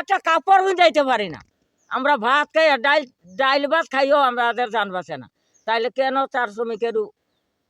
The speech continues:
এই বেতন বন্ধ হইব, চার শ্রমিকের কাজ বন্ধ হইব? মানে প্রশাসন এটা চার শ্রমিকের ইয়ে করুক, চার শ্রমিক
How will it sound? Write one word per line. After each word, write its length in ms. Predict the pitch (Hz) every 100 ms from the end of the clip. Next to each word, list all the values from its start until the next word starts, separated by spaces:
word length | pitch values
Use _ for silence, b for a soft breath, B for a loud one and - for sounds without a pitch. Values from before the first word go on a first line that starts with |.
| -
এই 240 | 196 202 196 160
বেতন 280 | 196 226 240 220
বন্ধ 160 | 214 190 208
হইব, 140 | 180 190 202
চার 140 | 208 190
শ্রমিকের 360 | 214 214 214 190
কাজ 160 | 226 247 233
বন্ধ 140 | 240 190
হইব? 120 | 196 170 151 _ _ _
মানে 140 | 196 202
প্রশাসন 460 | 233 233 247 269 277 277
এটা 180 | 247 190 - _ -
চার 160 | 269 262
শ্রমিকের 440 | 277 269 254 254 254 - _ 254
ইয়ে 160 | 285 277
করুক, 220 | 254 226 - _ _ _ _
চার 160 | 269 254
শ্রমিক 280 | 262 277 277